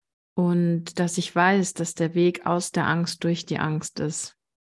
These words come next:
Auch wenn's schmerzhaft ist, aber ja, das wollte ich dir schon immer mal sagen. Dass ich's zwar manchmal echt saudumm finde und doof finde, dass sie da ist und auch in so einer Intensität da ist,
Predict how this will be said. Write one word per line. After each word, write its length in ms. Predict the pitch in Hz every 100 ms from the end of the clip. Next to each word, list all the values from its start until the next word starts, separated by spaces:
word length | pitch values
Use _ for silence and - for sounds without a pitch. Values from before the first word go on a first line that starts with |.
| _ _ _ _ _ _ _ _ -
Auch 180 | 185 -
wenn's 180 | 165 165
schmerzhaft 640 | - 160 165 - 160 -
ist, 200 | 165 -
aber 420 | 160 156 151 156 _ _ - _ _ _ _ _
ja, 380 | - 151 147 147 _ _ _ _
das 200 | - 170
wollte 220 | 170 165 165
ich 100 | -
dir 160 | 160
schon 160 | 170 165
immer 100 | 160
mal 160 | 151 151
sagen. 580 | 151 151 156 156 165 - -
Dass 200 | 185 175
ich's 200 | 175 -
zwar 180 | - 170
manchmal 320 | 165 180 175
echt 260 | 165 - -
saudumm 760 | - 156 165 - - 185 180
finde 360 | 175 165 160 165
und 200 | 165 170
doof 160 | 175
finde, 320 | - - 156 160
dass 260 | 165 165
sie 120 | 165
da 340 | 156 151 156 160
ist 180 | 170 -
und 280 | 156 156 -
auch 200 | 160 -
in 100 | 160
so 80 | 160
einer 140 | 160
Intensität 680 | 170 165 165 170 - 202 202
da 160 | 170
ist, 200 | 170 -